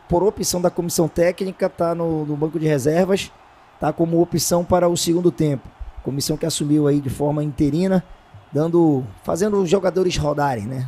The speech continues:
do elenco aí pra garantir mais minutagem, poupar outros. Tem a questão do cartão também, que não zerou nessa fase, mas vai zerar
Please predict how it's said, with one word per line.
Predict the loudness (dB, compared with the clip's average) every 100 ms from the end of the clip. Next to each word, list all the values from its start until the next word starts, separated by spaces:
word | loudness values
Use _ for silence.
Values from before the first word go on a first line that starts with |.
| -4
do | -2
elenco | 0 -4 -2 -4
aí | -2
pra | -2 -2 -4 -8 _ -14
garantir | -6 -6 -6
mais | -4 -4
minutagem, | -2 -2 2 2 2 -2
poupar | -4 -4 -2 0
outros. | 2 2 0 -4 -6 -16 -20 _ -6
Tem | -6
a |
questão | -4 -6 -6
do | -6
cartão | -6 -4 -2 0
também, | -2 -2
que | -2 -2
não | 0
zerou | 0 2 2
nessa | 0 -2 -2
fase, | 0 -2 -2
mas | -2 0
vai | 0
zerar | 0 0 -2